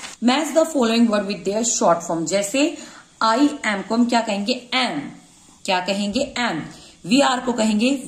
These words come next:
we are, we are। You are, your। He will, he'll। They will, they'll। They are,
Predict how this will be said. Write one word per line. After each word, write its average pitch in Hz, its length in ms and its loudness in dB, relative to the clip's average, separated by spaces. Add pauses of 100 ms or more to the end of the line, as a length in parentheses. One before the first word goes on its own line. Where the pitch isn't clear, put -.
(180)
we 220 340 4
are, - 120 -4 (960)
we 220 320 2
are। - 100 -2 (2000)
You 262 220 6
are, 190 280 2 (1200)
your। 214 340 2 (1040)
He 285 200 6
will, 180 260 2 (2500)
he'll। 240 300 2 (920)
They 262 160 6 (100)
will, 170 160 2 (600)
they'll। 226 360 4 (920)
They 247 260 2
are, 165 300 0